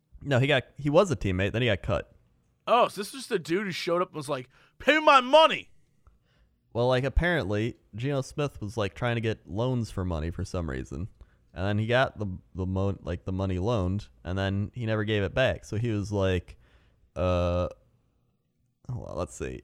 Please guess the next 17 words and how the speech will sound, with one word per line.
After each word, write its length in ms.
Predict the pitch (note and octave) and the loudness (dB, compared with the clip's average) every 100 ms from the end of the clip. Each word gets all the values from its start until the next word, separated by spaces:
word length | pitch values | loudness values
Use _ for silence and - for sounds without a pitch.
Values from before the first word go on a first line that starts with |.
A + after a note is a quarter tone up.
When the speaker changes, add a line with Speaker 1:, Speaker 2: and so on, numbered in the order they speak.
| _ | _
Speaker 1:
I 60 | - | -4
think 160 | B2+ A#2 | -2 -2
it's 100 | - | -2
got 160 | F2+ | -2
it 200 | E2+ - | 0 -4
right 200 | C2+ D2+ | -4 -4
here. 280 | G#2 A#1 F#2 - | -4 -6 -8 -10
The 80 | |
situation 540 | - G#2+ - G2+ F2+ F#2 | -10 -8 -4 -4 -4 -6
started 580 | - A2+ A2 A2 G#2+ A2 - - _ | -2 0 2 2 0 -4 -16 -20 _
when 360 | - F#2 F2+ F#2 - _ | -4 0 0 -2 -6 _
N 440 | G2 A#2 A#2 A#2 - - | -2 -2 0 -4 -6 -6
Ekpali 800 | - - _ - C3 A#2+ A2 A2 | -6 -8 _ 2 4 4 2 -2
started 340 | - G#2 G#2 | 0 0 0
exchanging 420 | F#2+ A#2+ A2 G2+ - | -2 -2 -2 -4 -2
Facebook 480 | - E3+ - G#2+ F#2+ | 2 2 0 -6 -4
messages. 720 | G2 G#2 G#2+ G2 G2 F#2+ - | -2 -2 -4 -4 -4 -4 -10